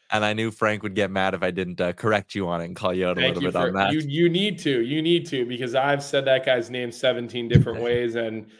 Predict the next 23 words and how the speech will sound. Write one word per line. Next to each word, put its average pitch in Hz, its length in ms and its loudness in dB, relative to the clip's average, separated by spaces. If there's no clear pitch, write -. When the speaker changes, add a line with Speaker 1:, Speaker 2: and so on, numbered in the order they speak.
Speaker 2:
I'm 135 180 2
sitting 135 260 -2
in 127 100 -4
my 127 180 4
office 147 380 4
right 139 160 4
now, 135 200 2
and 120 80 -2
he's 117 180 -6
running 117 280 0
an 117 100 -4
N 113 140 0
H 113 180 -4
L 117 140 0
team. 113 340 -6
He 113 80 -4
deserves 117 440 -4
to - 60 -10
have 117 140 -6
his 113 120 -10
name 120 220 -10
said 120 280 -6
right. 156 240 4